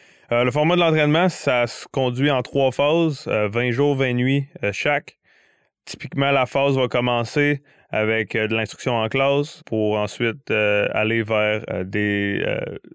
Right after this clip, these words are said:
exercices en campagne. Chaque début d'entraînement se fait en garnison, euh, donc, euh, un lit, un certain niveau de repos, presque trois repas par jour. Puis ensuite, dans l'entraînement, euh, dans le champ,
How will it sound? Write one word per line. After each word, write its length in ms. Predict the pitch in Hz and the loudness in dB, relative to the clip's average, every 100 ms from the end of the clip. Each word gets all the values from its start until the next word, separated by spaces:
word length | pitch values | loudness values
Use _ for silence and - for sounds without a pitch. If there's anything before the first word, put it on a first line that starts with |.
| _ 123 | _ -4
exercices 400 | 117 120 139 127 | -2 0 0 0
en 120 | 123 | 0
campagne. 580 | 120 113 135 151 165 143 _ _ _ _ _ _ | 0 0 2 2 0 -2 _ _ _ _ _ _
Chaque 400 | - - 151 151 _ _ | -8 0 0 0 _ _
début 640 | 147 127 139 127 151 156 | -8 -2 0 2 2 4
d'entraînement 920 | 151 135 131 123 131 131 127 143 151 147 - | 2 2 2 0 -2 0 2 2 0 -2 -6
se 180 | - 117 | -4 -4
fait 560 | 110 120 120 120 120 120 _ | -2 0 0 2 0 -2 _
en 120 | 101 | -6
garnison, 500 | 101 95 101 117 123 - - _ - | -4 -4 -2 -2 -2 -6 -20 _ -8
euh, 100 | 98 | -4
donc, 320 | 98 98 95 | -2 -4 -4
euh, 460 | 101 101 95 95 95 107 _ _ | -2 0 0 -2 -6 -14 _ _
un 120 | 104 | -4
lit, 420 | 110 127 135 139 - _ - | 0 2 2 0 -4 _ -14
un 160 | 104 101 | -12 -12
certain 520 | 120 113 - 110 110 | -8 -8 -4 -4 -2
niveau 520 | 110 113 110 117 117 | -2 -4 -2 0 0
de 320 | 113 110 107 107 | 0 0 2 2
repos, 560 | 104 101 139 139 143 _ - - _ | 0 -2 2 2 0 _ -20 -20 _
presque 340 | - 127 123 123 | -4 -2 0 -2
trois 280 | - 123 117 | 0 0 0
repas 200 | 113 117 | 0 0
par 200 | 113 110 | 0 0
jour. 420 | 135 151 147 - _ _ _ _ _ | 2 2 0 -4 _ _ _ _ _
Puis 80 | - | -2
ensuite, 440 | 120 113 - 123 110 | -2 -2 0 -2 -2
dans 160 | 113 110 | -4 -2
l'entraînement, 380 | 104 104 107 107 | -2 -2 -2 0
euh, 400 | 104 104 98 104 - | 0 0 -2 -6 -6
dans 200 | 104 101 | -4 -4
le 40 | |
champ, 300 | - 110 107 | -4 -4 -2